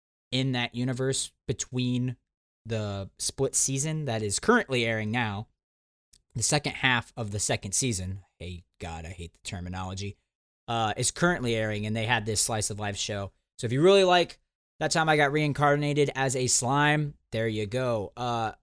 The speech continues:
I have no connection to this, but Shaman King's got a new adaptation out. Um, I believe it is an older anime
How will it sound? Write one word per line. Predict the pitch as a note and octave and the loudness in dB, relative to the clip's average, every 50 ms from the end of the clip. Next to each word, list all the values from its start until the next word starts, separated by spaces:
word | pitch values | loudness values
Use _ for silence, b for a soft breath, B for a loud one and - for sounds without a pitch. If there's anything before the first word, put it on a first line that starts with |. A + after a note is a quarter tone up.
| _ _ _ _ _ _ _ _ _ - | _ _ _ _ _ _ _ _ _ -6
I | C3+ C#3+ D3+ E3 F3+ F#3 F#3+ F#3 F#3 F3 - | -2 0 0 2 4 4 4 4 4 2 0
have | - E3+ D#3+ D#3 D#3 D3 C3+ C#3+ | 0 2 4 4 2 2 0 -2
no | C#3 C3+ C3+ C3+ C#3+ D3 D3+ D3+ D3+ D3+ D3+ D#3 C#3+ | -2 0 0 0 2 2 4 4 4 4 2 2 0
connection | - - D3 C#3+ C#3+ C#3+ C#3+ - - C#3+ C3+ A#2+ | -2 -4 -2 -2 -2 -2 -2 -2 -2 -2 -4 -4
to | - - D#3+ D#3+ | -4 -2 -2 0
this, | C#3+ C#3+ C3 - | 0 0 0 0
but | - - B2+ B2+ - - | -2 -2 -2 0 2 2
Shaman | - C#3+ C3 C#3 D3+ D#3 D3 C3+ | 2 2 2 2 2 0 -2 -2
King's | - - C3 A#2 G#2+ G#2+ G#2+ G2+ - | -4 -4 -4 -4 -4 -2 -4 -4 -4
got | - A2+ A2 - - | -4 -4 -4 -4 -4
a | A#2+ A2+ | -6 -6
new | G#2+ A2 A2+ A2 A2 | -4 -4 -4 -4 -4
adaptation | G#2 G#2+ G#2 G#2 F#2+ - - - A2+ G#2 - - A2+ G#2 G2 | -4 -6 -6 -8 -8 -10 -8 -6 -6 -4 -4 -4 -6 -6 -8
out. | - G2+ G2+ A2 A2+ - - _ _ _ _ _ _ _ _ _ | -8 -6 -6 -6 -6 -8 -12 _ _ _ _ _ _ _ _ _
Um, | G2+ G#2 G#2+ G2+ G2+ G2 G2 F#2+ F#2 F#2+ - _ _ - | -8 -6 -6 -6 -6 -6 -6 -6 -8 -10 -14 _ _ -16
I | - F#2+ | -12 -10
believe | F#2+ G#2 A2+ A#2+ C3 C3+ B2 - | -8 -4 -2 -2 0 -2 -2 -4
it | G2+ G#2 | -6 -8
is | G#2+ G2 G2+ | -6 -6 -6
an | G#2+ A2+ - | -6 -6 -6
older | G#2+ G#2+ A2+ A#2 A2+ A#2+ A#2 A2+ G#2+ - _ _ _ _ _ _ _ _ _ _ _ _ _ _ _ _ _ _ _ _ _ _ _ _ _ | -6 -6 -4 -4 -2 -2 -2 -2 -4 -6 _ _ _ _ _ _ _ _ _ _ _ _ _ _ _ _ _ _ _ _ _ _ _ _ _
anime | G#2 A2+ A#2+ B2 A2+ A2+ A2 A2 G#2+ G#2 | -4 -2 -2 0 0 0 -2 -2 -4 -6